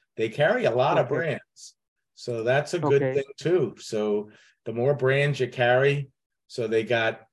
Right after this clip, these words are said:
Speaker 1: Decora, Omega. So they carry Omega cabinetry. That would probably, they carry Crystal. So Crystal and Omega both make inset cabinetry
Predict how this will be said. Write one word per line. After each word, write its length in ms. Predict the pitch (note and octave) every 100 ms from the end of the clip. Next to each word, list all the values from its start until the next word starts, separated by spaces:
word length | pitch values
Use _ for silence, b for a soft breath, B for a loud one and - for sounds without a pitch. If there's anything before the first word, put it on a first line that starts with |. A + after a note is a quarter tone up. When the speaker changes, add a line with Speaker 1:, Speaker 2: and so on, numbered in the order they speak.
| _ _ -
Speaker 1:
Decora, 600 | - - C#3+ D#3 D3+ -
Omega. 640 | B2 B2+ C#3 D#3+ B2+ -
So 180 | - B2
they 160 | A#2+ A#2
carry 400 | C#3 C3+ C#3 C3+
Omega 460 | A#2+ B2+ D3 D#3+
cabinetry. 680 | D#3 D#3+ D3+ D3+ D3+ E3 D3+
That 300 | B2 C#3 D3+
would 140 | D3+ C#3+
probably, 840 | - C#3+ C#3 C#3+ C#3 D3 C#3+ C#3 b b
they 140 | C#3 C3+
carry 340 | E3 D#3 D3+
Crystal. 600 | - - F3+ - - - _ _ _ _ _ _
So 340 | - B2+ A#2+
Crystal 760 | A2+ - - F3 F3 - F#3+ -
and 220 | C3+ D3
Omega 680 | D#3 D3+ B2+ A#2+ A#2+ A#2 A2+
both 340 | A2+ A#2 C#3 C#3
make 480 | C3+ A#2+ A#2+ - - _ _ _ _ _ _ _
inset 580 | C#3 C3+ B2+ D3 C3 -
cabinetry 840 | - A2 G#2 G#2 G2+ A2+ G2+ G2+